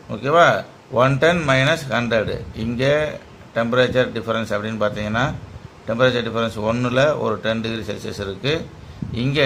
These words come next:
temperature difference அப்படின்னு பார்த்தீங்கன்னா, டூ டென் மைனஸ் டூ ஹண்ட்ரட். இங்கேயும் ten degree Celsius தான் இருக்கு. ஓகேவா? So, அப்படி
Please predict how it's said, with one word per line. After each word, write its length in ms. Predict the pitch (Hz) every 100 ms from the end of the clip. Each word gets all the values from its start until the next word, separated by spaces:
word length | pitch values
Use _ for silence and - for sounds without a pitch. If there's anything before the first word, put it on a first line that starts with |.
| 120
temperature 400 | 120 123 117 117
difference 380 | 107 110 107 107 -
அப்படின்னு 260 | 101 107 107
பார்த்தீங்கன்னா, 400 | 104 101 104 120 165 - - - - - -
டூ 80 | 135 135
டென் 180 | 143 143 123
மைனஸ் 300 | 123 127 120
டூ 60 | 117 113
ஹண்ட்ரட். 320 | 107 98 90 90 117
இங்கேயும் 460 | 123 131 135 170 - -
ten 220 | 107 110 110
degree 260 | 107 110 131 110
Celsius 380 | 98 101 98 98
தான் 120 | 104 95
இருக்கு. 220 | - - - - - - - 107
ஓகேவா? 300 | 117 151 123 - - - - -
So, 60 | 127
அப்படி 160 | 127